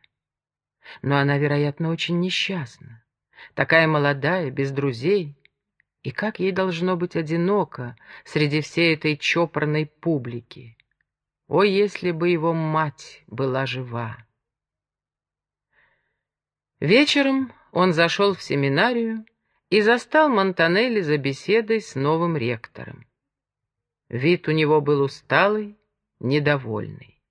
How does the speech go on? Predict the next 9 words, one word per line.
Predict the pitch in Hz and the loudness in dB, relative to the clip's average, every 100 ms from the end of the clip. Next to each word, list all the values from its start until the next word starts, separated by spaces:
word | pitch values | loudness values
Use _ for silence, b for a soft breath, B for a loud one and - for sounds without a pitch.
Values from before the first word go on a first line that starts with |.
| _ _ _ _ _ _ _ _ _ _ _ - | _ _ _ _ _ _ _ _ _ _ _ 0
Увидев | 180 262 262 254 247 | 4 4 4 2 2
Артура, | 233 - 233 233 226 | 2 2 2 4 0
Падре | - 202 208 196 | 2 2 4 2
не | 185 175 | 2 2
только | 226 285 285 233 | 2 0 0 0
не | 196 | 2
обрадовался, | 185 165 151 143 139 143 135 139 | 2 4 4 4 2 -2 -2 -4
как | 143 135 156 | -2 0 0
обычно, | 147 139 147 - - - - | 0 0 -2 -4 -10 -12 -18